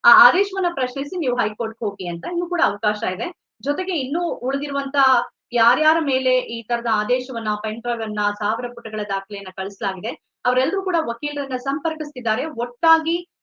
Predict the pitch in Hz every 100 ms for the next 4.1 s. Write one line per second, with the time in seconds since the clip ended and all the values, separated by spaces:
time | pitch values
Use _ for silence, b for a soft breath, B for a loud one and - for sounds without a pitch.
0 | _ 220 226 254 302 330 302 254 - 240
1 | 240 233 220 214 254 - 220 214 214 -
2 | 262 226 214 247 247 220 202 208 190 -
3 | 277 - _ - 247 262 247 220 208 185
4 | 196